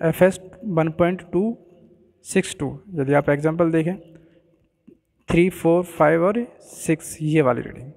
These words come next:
ये कौन सी हो गई? एफ़एस। इसके बाद ये क्या होगी आपकी? बैक साइड ज़ीरो पॉइंट छः सौ दो। ये देखिए, ये आपकी back side reading।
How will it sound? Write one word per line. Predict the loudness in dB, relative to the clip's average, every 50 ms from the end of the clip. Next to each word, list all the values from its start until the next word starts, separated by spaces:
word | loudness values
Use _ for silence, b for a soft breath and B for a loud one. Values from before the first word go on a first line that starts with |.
| _ -12
ये | -8
कौन | -4 -4 -4 -2
सी | 0 0
हो | 0
गई? | 0 -2 -6 -6 -6
एफ़एस। | -6 -6 -6 -14 -16 -16 _ b b b b b b
इसके | -10 -4 0 2 2
बाद | 4 6 4 4 4 2
ये | -2 0
क्या | 0 2 0
होगी | 0 2 0
आपकी? | 0 -2 -2 -2 -6 -4
बैक | -2 -2 -2 -2
साइड | -2 -2 -2 -2 -4 -6
ज़ीरो | -4 -2 -2 -2 -2
पॉइंट | 0 0 0 0 -2 -6 -10 -18 _ _ _ _ _ _
छः | -12 -10 -10
सौ | -8 -2 0 0 0 0 0 -6 _ -20 -20 _ _ _ _ -6
दो। | 2 4 4 4 4 0 -12 -20 -20 -20 -20 -20 -20 _ _ _ _ _ _ _ _ _ _ _ _ _ _ _ _ _ _ -20 _ -2 2
ये | 2 2
देखिए, | 2 0 -6 -10 -14 -14 -14 _ _ -6 0
ये | 4 4
आपकी | 4 4 2 -2 -4 -4 -4 -6 _ _ _ _ -20 _ 0
back | 0 0 0 0
side | -2 -4 -4 -4 -4
reading। | -14 -18 -18 -20 -20